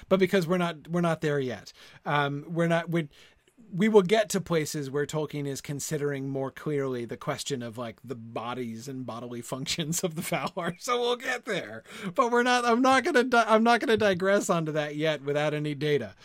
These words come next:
Uh, <laughs> so we'll get there. Yeah. Karita says Mythgard after dark. Exactly. Exactly.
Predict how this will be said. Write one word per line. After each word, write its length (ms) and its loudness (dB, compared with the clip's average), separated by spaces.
Uh, 360 0
<laughs> 0 -
so 540 0
we'll 300 -2
get 240 -2
there. 180 -8
Yeah. 180 -14
Karita 420 -2
says 360 -4
Mythgard 640 -2
after 380 -4
dark. 460 -4
Exactly. 920 -2
Exactly. 680 -10